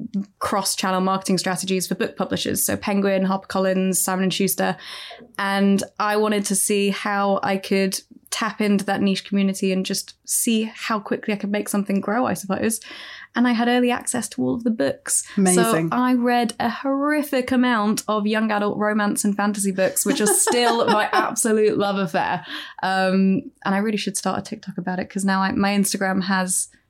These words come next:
Speaker 1: translated into more of a lifestyle slash,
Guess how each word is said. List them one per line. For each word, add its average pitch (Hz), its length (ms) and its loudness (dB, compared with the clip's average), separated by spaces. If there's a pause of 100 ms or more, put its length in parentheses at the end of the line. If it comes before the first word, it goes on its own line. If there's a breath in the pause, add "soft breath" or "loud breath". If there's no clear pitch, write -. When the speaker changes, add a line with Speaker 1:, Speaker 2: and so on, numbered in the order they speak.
(120)
Speaker 1:
translated 190 600 0
into 190 240 -2
more 185 260 2
of 180 100 -2
a 180 240 0 (420 soft breath)
lifestyle 185 680 0
slash, 185 480 -2